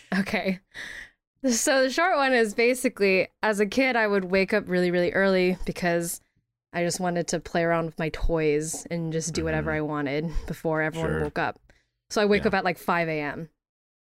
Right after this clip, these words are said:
Speaker 2: Mm-hmm.
Speaker 1: Um, and at one, I remember very clearly, I was playing, like, with my tea set,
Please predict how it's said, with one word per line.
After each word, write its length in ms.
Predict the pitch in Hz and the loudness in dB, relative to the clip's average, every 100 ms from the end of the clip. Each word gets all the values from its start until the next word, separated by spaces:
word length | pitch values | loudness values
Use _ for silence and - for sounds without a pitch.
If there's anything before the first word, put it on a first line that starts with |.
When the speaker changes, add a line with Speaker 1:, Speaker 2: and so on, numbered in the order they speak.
| - | -12
Speaker 2:
Mm-hmm. 580 | 78 78 71 76 98 - | -10 -8 -8 -8 -10 -4
Speaker 1:
Um, 520 | 208 202 196 190 190 _ _ _ _ _ - | 0 2 2 0 -4 _ _ _ _ _ -4
and 520 | 233 240 233 226 226 - - | 2 4 4 4 2 -2 -2
at 180 | 247 226 | 0 0
one, 340 | 233 262 294 294 | 2 2 2 2
I 100 | 269 | 2
remember 800 | 285 269 302 320 311 226 208 185 | 2 2 4 4 4 2 2 2
very 260 | 208 240 | 4 2
clearly, 400 | 247 - 240 208 | 2 2 4 4
I 80 | 190 | 4
was 180 | 196 185 | 2 0
playing, 460 | - 214 214 208 202 | 0 2 2 2 2
like, 260 | 190 - - | 2 0 0
with 180 | 196 214 | 0 2
my 160 | 190 | 0
tea 240 | 190 208 202 | 0 -2 0
set, 380 | - 311 330 | 4 4 4